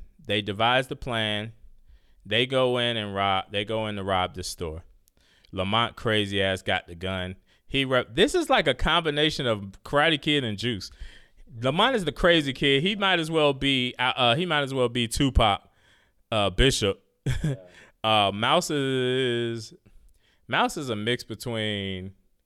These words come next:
Speaker 1: um, the light skinned dude and, um,
Speaker 2: Karate Kid.
Speaker 1: yeah, yeah, and, like, and it's, it's just an interesting, uh,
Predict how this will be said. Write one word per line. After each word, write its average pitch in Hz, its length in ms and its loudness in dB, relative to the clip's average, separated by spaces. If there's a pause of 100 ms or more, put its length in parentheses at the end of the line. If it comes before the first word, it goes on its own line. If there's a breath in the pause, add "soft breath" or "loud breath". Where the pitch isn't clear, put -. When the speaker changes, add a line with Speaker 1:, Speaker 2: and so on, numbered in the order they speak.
(580)
Speaker 1:
um, 90 840 -4 (160)
the 95 100 -12
light 120 240 0
skinned 110 340 -6
dude 101 680 -4 (140)
and, 87 380 -4
um, 82 640 -8 (120)
Speaker 2:
Karate - 180 -20 (140)
Kid. - 100 -20 (380)
Speaker 1:
yeah, 92 240 -2
yeah, 92 200 -2
and, 107 80 -6
like, 101 240 0
and 104 180 -4
it's, 113 200 -6
it's 101 160 -10
just 87 140 -12
an - 60 -18
interesting, 87 340 -10
uh, 82 320 -4